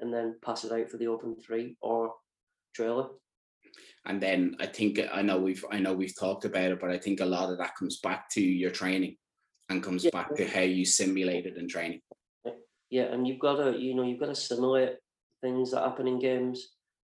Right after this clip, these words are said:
Speaker 1: Your five seconds, your two seconds, your out of bounds, you know, you've gotta simulate all them.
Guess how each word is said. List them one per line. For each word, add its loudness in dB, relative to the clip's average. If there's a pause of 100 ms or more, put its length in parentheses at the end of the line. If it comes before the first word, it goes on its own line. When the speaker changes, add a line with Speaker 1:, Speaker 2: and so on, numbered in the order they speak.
Speaker 1:
Your -4
five 0
seconds, -2
your -12
two -2
seconds, -4 (580)
your 0
out 0
of -4
bounds, -2
you -6
know, 0
you've -6
gotta 2
simulate 0
all 4
them. -2